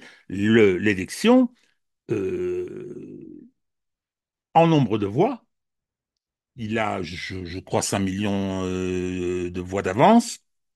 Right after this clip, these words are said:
Il a les grands électeurs, bien sûr, les swing states,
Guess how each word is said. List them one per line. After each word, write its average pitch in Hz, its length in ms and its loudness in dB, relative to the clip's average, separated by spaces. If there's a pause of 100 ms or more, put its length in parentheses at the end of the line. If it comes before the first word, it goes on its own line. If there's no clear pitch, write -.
(880)
Il 170 220 4
a 139 360 2 (1500)
les 120 120 0
grands 98 180 -4
électeurs, 92 460 -4
bien 98 180 -2
sûr, 220 460 4
les 151 180 4
swing 110 240 -2
states, 214 480 0